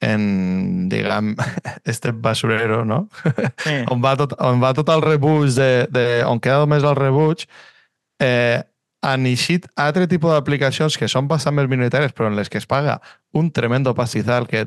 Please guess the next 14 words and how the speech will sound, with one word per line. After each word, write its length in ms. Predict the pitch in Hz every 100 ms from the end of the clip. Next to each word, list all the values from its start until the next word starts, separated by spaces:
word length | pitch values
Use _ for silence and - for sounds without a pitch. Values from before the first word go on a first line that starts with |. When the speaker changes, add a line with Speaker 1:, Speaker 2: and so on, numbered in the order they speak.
| -
Speaker 1:
disculpeu-me, 540 | 120 - 113 131 131
però 220 | 110 107
no 180 | 104 113
he 60 | 127
aconseguit 460 | 147 143 135 135 127
trobar 260 | 131 123
el 160 | 113 107
nom, 240 | 123 113 - - _
però 240 | 120 113 107
m'han 260 | - 120 113
parlat 320 | 113 113 131
mogolló 400 | 131 113 110 117
gent 160 | 123 135
d'eixa 300 | 127 117